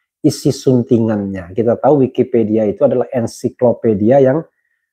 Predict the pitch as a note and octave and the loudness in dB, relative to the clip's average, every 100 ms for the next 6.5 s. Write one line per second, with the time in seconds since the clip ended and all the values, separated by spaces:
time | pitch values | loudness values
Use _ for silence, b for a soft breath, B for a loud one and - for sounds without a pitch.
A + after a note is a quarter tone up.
0 | _ - G#2 B2 C3 G#2 A2 A2+ G#2+ F2+ | _ -14 -4 -2 0 2 2 2 2 -2
1 | - B2 A#2 C3 B2+ - A2+ - A#2 D#3 | -2 0 2 2 2 -2 -6 -4 0 2
2 | - - B2 B2 B2+ - B2 - A#2+ B2+ | 0 -6 -2 0 0 0 -2 0 -4 -2
3 | - B2+ B2 E3 C3+ - A#2+ E3+ A#3 _ | -4 -4 0 2 2 0 2 2 0 _
4 | _ _ _ _ _ _ _ B2 A#2+ B2+ | _ _ _ _ _ _ _ 0 2 2
5 | C#3 B2+ A#2 B2 A#2+ A2+ A#2+ A#2 A2+ A2+ | 2 -2 0 -2 -2 -4 -2 -2 -2 -4
6 | A#2 A2 G#2+ - E3+ | -2 -2 0 0 -2